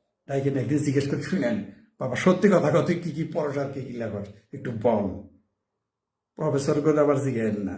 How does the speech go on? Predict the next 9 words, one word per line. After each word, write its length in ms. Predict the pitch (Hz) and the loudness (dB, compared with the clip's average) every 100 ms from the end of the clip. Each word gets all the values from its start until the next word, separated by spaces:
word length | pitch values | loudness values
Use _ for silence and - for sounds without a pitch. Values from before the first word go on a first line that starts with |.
| - | -8
তারা 160 | 117 | -6
ভয়েই 320 | 107 110 113 113 | -4 -4 -4 -4
বলবে 280 | 107 92 | -2 -2
না। 280 | 95 - - - - | -4 -6 -12 -14 -8
<laughs> 2000 | - - - - - - - - 98 - - - - - _ _ _ _ _ | -6 -6 -6 -8 -10 -10 -12 -12 -16 -14 -16 -18 -20 -20 _ _ _ _ _
এই 140 | 147 170 | 4 6
হচ্ছে 180 | 175 185 | 6 2
ইসলামী 340 | - 170 175 | 2 0 2
খেলাফতবাদ, 560 | 170 170 175 175 214 | 2 2 2 2 2